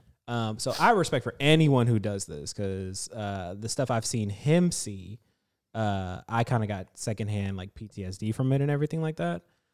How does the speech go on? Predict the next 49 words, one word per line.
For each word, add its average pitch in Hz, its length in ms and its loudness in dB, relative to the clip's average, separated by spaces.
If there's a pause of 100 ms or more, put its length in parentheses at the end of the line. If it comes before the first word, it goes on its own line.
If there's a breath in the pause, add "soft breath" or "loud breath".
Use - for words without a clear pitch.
(260)
Um, 101 440 2
so - 160 0
I 175 80 4
respect 165 460 2
anyone 127 380 6
who 110 380 4 (220)
is 117 240 2
willing 110 380 4
to 110 100 -4
throw 110 160 -2
their 107 120 0
life 101 260 -2
on 107 100 -2
the 101 60 -2
line 101 340 -4
for 107 160 -6
the 101 120 -6
life 101 240 -4
that 98 120 -8
I 104 140 -2
live. 90 320 -10
And 101 120 -8
I 107 60 -2
know 104 140 -2
I 95 100 -4
live 95 180 -8
a 92 60 -8
very 98 320 -4
comfortable 92 380 -10
life. - 340 -16
So - 200 -10
anybody 110 360 -2
in 101 80 -4
the 98 60 -8
military, 104 460 -6
anybody 98 300 -8
who's 98 140 -8
in 98 80 -8
police, 104 500 -10 (520)
um, 104 640 -2 (640)
I 135 80 6
have 113 180 4
mad 110 300 4
respect 92 360 -8
for - 120 -10
that. 92 320 -12
Um, 110 280 -4
and 110 120 -4
so 113 160 -2